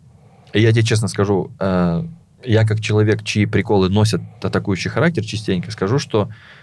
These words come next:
твои носят ещё более атакующий характер, чем мой. То есть я, я в целом поддеваю людей ре-, регулярно, и в целом, ну, как бы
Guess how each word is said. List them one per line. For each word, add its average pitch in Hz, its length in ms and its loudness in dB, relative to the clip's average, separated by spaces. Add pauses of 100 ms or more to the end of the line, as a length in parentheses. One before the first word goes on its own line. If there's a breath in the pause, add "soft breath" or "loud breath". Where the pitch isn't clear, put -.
(200 loud breath)
твои 107 260 2
носят 120 280 2
ещё 110 240 2
более 101 300 2
атакующий 82 420 -6
характер, - 400 -10
чем - 200 -8
мой. 165 120 -2
То - 1080 -14
есть 104 120 -4
я, 120 100 2
я 113 160 2
в 113 60 -2
целом 101 240 0
поддеваю 104 500 2
людей 90 360 2 (200)
ре-, 90 160 -4
регулярно, 101 460 0
и 82 60 2
в 82 80 -2
целом, 92 200 -4
ну, 107 140 2
как 98 120 -2
бы 87 120 -4